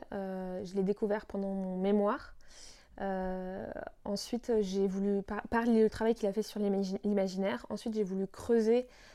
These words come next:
euh, pour voir ce, ce qu'il a, ce qu'il avait, euh, à proposer de, de plus. Et j'ai vu un univers très riche, personnel et scientifique. Et enfin, je, j'ai pris un peu de recul parce qu'il est parti très loin, il a flirté avec l'ésotérisme. Euh,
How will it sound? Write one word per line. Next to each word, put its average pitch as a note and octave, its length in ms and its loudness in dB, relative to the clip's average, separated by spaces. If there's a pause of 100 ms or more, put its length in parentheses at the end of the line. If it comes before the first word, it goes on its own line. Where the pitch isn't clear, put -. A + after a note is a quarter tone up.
(140)
euh, F#3 400 -2
pour G3+ 180 -4
voir G#3 160 0
ce, F#3+ 340 -8
ce - 120 -16
qu'il - 180 -6
a, F#3 300 0
ce - 80 -18
qu'il - 160 -6
avait, G3 240 0
euh, F#3 140 0 (260)
à G3 80 -4
proposer G3+ 460 0
de, F#3 300 2
de F#3 140 -2
plus. - 420 -4
Et G#3+ 120 2
j'ai F#3+ 120 2
vu G3 160 0
un G3 120 2
univers G3+ 420 2
très A3+ 160 -4
riche, A3+ 280 -2
personnel G#3+ 580 0
et A#3+ 80 2
scientifique. A#3 720 -6 (520)
Et A#3 160 6
enfin, B3 380 2
je, G#3 300 2
j'ai G3+ 100 4
pris - 160 0
un A#3 80 4
peu B3 100 6
de A3+ 60 0
recul A3+ 320 2
parce G#3 220 -4
qu'il G3+ 180 0
est G3 60 2
parti G3 400 -6
très - 180 -4
loin, A3+ 220 2
il A3 100 4
a F#3+ 60 2
flirté G#3 320 -6
avec G#3+ 160 -2
l'ésotérisme. G#3 680 0
Euh, F#3+ 220 -4